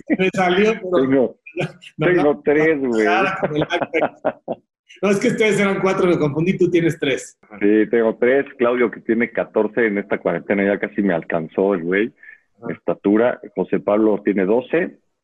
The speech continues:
Speaker 2: y tengo a María, que es la niña, que es, va a cumplir nueve, tiene ocho, catorce, doce y ocho.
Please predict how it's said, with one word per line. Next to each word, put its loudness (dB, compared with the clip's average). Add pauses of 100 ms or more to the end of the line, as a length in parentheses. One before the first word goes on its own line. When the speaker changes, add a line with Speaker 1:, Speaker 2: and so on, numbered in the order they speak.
(180)
Speaker 2:
y -2
tengo -2
a 0
María, 0
que -6
es -6
la 0
niña, -2
que -8
es, -10 (640)
va 0
a -4
cumplir -4 (220)
nueve, -2
tiene 0
ocho, -4 (200)
catorce, -2
doce -2
y 4
ocho. -2